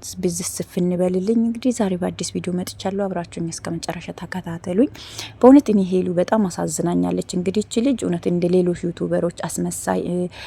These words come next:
ለጥቅሟ ብላ ራሷን ሴትነቷን እንትን ማትል ጨዋ የሆነች በቃ ሚዲያ ላይ ካየዋቸው ሴቶች ከሶሻል ሚዲያ ላይ በተለይ ዩቱብ ላይ ከወጡ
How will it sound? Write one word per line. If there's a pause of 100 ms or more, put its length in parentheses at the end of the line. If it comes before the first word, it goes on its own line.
(140)
ለጥቅሟ (220)
ብላ
ራሷን
ሴትነቷን (100)
እንትን
ማትል (120)
ጨዋ
የሆነች
በቃ (400)
ሚዲያ
ላይ
ካየዋቸው
ሴቶች
ከሶሻል
ሚዲያ
ላይ
በተለይ (340)
ዩቱብ
ላይ
ከወጡ